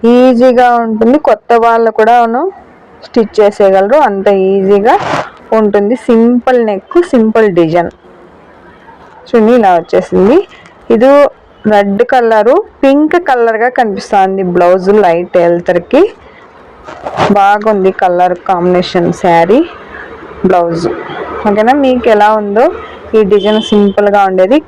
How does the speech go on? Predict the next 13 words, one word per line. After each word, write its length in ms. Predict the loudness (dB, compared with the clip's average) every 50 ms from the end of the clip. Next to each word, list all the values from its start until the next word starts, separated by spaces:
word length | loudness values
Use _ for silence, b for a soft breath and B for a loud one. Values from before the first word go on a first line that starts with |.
| -2 -2
కామెంట్ 340 | -2 -2 -2 -2 -2 -4 -2 -2
చేయండి. 420 | -2 0 0 0 0 2 2 0 0 -2 B B B B B B B -4 0
వీడియో 240 | 2 2 4 4 2 2 0
నచ్చితే 320 | -2 -2 -4 -4 -2 -2 0 0
మిస్ 180 | -2 -4 -4 -2
చేయకుండా 320 | -2 -2 0 0 0 0 2 2
ఒక 80 | 2 2
లైక్ 200 | 2 0 -2 -2 -4 -2
చేయండి. 240 | -2 -2 -2 -2 0 2
వీడియో 220 | 2 2 2 2 0 -2
అనేది 240 | -2 -4 -4 -4 -2
ఇంకా 160 | -2 -2 -2 -2 -2
కొంతమందికి 540 | -2 -2 0 0 0 0 0 -2 -2 -4 -4